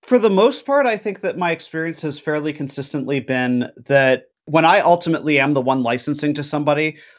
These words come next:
I have found that I think that that has an effect of making it not be taken out of context, in part because there's probably an awareness on the media's part of the type of media that I do,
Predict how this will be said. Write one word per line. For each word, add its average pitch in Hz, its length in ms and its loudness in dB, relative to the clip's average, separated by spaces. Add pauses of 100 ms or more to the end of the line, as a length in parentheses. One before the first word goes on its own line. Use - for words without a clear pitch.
(220)
I 147 420 4
have 147 240 0
found 160 260 4
that 147 80 4
I 139 100 6
think 165 220 -4
that 190 120 -4
that 147 140 4
has 127 320 2
an 156 80 2
effect 151 360 2
of 123 260 0
making 127 300 2
it 139 140 0
not 123 240 2
be 135 200 2
taken 131 320 0
out 127 140 4
of 127 100 -2
context, 143 500 0
in 139 120 2
part 135 260 0
because 139 380 2
there's 127 180 2
probably 131 420 2
an 123 80 4
awareness 113 680 0 (320)
on 156 160 6
the 143 80 4
media's 131 380 2
part 143 380 0
of 127 300 2
the 139 100 2
type 127 300 -2
of 120 140 -2
media 123 340 2
that 123 160 2
I 117 120 2
do, 110 440 -6